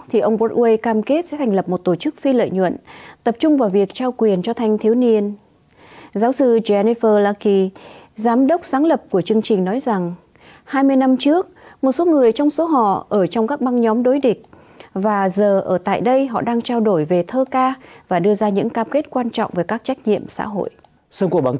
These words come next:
Speaker 2: tin về kinh tế thì theo báo cáo được Bộ Lao động Hoa Kỳ công bố mới đây,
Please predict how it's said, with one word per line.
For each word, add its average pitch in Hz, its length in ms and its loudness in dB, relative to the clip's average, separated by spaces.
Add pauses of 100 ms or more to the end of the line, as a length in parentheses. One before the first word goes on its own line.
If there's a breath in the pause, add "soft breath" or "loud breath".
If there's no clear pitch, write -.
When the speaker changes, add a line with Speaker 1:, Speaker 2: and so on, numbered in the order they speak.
(100)
Speaker 2:
tin 170 240 2
về 123 200 2
kinh 147 200 -2
tế 151 280 2
thì 117 260 2
theo 139 180 -2
báo 147 160 0
cáo 156 340 -2
được 139 240 0
Bộ 107 140 0
Lao 110 120 0
động 92 140 -2
Hoa 127 180 -4
Kỳ 104 180 -2
công 131 220 -2
bố 131 140 0
mới 160 180 0
đây, 127 320 2